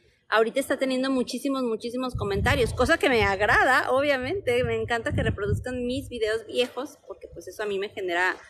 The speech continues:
me genera monetización y se los agradezco. Pero la gente está atacada, la gente está realmente bien en-,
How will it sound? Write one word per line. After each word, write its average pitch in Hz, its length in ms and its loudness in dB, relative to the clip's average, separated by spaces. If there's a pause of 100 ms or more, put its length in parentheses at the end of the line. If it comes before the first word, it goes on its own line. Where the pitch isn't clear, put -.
(400)
me 254 180 2
genera 247 600 2
monetización 226 920 0
y 233 60 -2
se 214 120 -2
los 196 160 -6
agradezco. 190 600 -4 (480)
Pero 254 180 6
la 233 160 6
gente 254 260 0
está 311 460 4
atacada, 247 720 2
la 262 120 0
gente 247 260 -8
está 254 260 -2
realmente 269 460 -6
bien 269 200 -6
en-, 285 220 -4